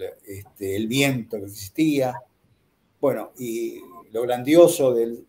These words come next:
superestandar era que solamente colocando la mira sobre blanco y manteniéndola,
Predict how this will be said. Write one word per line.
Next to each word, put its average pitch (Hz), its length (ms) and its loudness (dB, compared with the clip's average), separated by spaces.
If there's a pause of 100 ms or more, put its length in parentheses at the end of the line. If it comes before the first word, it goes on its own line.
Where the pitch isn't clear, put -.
superestandar 147 800 4
era 143 240 4
que 110 120 -6
solamente 147 540 2
colocando 131 480 2
la 131 100 2
mira 143 460 0 (840)
sobre 113 340 -4
blanco 147 580 0
y 117 100 -6
manteniéndola, 147 960 0